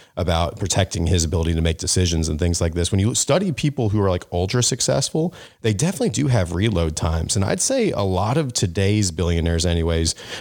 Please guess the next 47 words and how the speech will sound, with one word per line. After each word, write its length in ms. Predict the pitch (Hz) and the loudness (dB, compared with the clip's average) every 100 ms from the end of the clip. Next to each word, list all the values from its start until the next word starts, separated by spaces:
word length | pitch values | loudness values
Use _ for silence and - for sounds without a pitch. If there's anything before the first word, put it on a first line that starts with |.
| - | -6
are 120 | 98 | -2
working 340 | 98 127 156 107 | 0 -2 0 -2
somewhere 400 | - 101 117 110 | 0 0 0 0
around 320 | 101 95 85 | 0 0 -4
fifty 580 | - 92 95 - 110 104 | -2 0 0 0 0 0
to 100 | - | 0
maybe 360 | 85 87 90 | 0 2 2
sixty 480 | 87 - 87 - 104 | 0 0 -2 -2 -2
hours 300 | 98 107 107 | 0 0 0
a 40 | 110 | 0
week 240 | 107 117 | -2 -2
at 100 | - | -4
the 80 | 76 | -2
most. 520 | 80 80 107 - - | 0 2 0 0 -2
They're 120 | 95 | 0
not 180 | 110 - | 0 0
working 460 | 107 104 110 101 98 | 0 -2 0 0 0
eighty 340 | 92 95 92 90 | 0 0 2 2
to 100 | 87 | 0
a 60 | |
hundred 220 | 95 87 | 0 0
and 100 | 85 | -2
ten 180 | 82 85 | 0 0
hours. 360 | 82 82 82 82 | 0 0 -2 0
Like, 140 | 87 - - - | -2 -4 -14 -8
Elon 300 | 123 135 131 | -4 -2 0
Musk 300 | 101 101 104 | 0 -2 -2
is 100 | 95 | -2
almost 380 | - 95 98 95 | -2 0 2 2
an 80 | 85 | 0
outlier 500 | 90 90 85 85 82 | -2 -2 0 0 0
in 80 | 82 | 0
his 100 | 85 | -2
claims 380 | - 90 87 82 | 0 0 0 -2
of, 80 | |
like, 160 | 85 80 | -4 -2
sleeping 380 | - 101 95 90 | 0 0 0 2
on 180 | 87 87 | 2 2
the 80 | |
floor 340 | 82 - 85 87 | 0 -2 2 2
of 120 | 85 | 2
his 180 | 87 80 | 0 -2
factory 500 | - 85 82 - 85 | 0 0 0 0 0
and 80 | 82 | 0
things 180 | 85 | -2
like 140 | 85 80 | -2 -2
this. 240 | 87 85 | 0 0